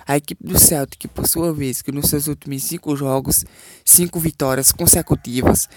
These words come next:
vem muito bem, galera. Mas a equipe do Rennes jogando em casa é uma equipe muito forte, dificilmente perde quando joga em casa, galera. Então, pra esse jogo, é jogo de Rennes com empate,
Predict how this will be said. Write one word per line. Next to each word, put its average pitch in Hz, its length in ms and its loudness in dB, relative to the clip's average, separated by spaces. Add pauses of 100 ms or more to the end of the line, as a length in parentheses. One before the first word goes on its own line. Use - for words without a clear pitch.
(160)
vem 143 240 4
muito 165 300 -2
bem, 131 240 0
galera. 123 360 0 (240)
Mas 143 240 2
a 170 80 2
equipe 175 320 -4
do 165 120 -2
Rennes 151 280 -2
jogando 156 380 0
em 151 80 -6
casa 127 420 -2 (240)
é 123 80 -2
uma 139 120 0
equipe 139 280 -4
muito 156 280 -4
forte, 139 520 2 (360)
dificilmente 147 680 -2
perde 143 320 -2
quando 139 280 -2
joga 139 280 -2
em 123 40 -8
casa, 127 340 0
galera. 120 400 -2 (400)
Então, 147 240 -2
pra 160 220 -2
esse 170 160 -2
jogo, 143 360 -4 (280)
é 151 120 2
jogo 139 400 -2 (320)
de 147 240 -4 (200)
Rennes 160 440 2
com 190 220 -2
empate, 143 560 -4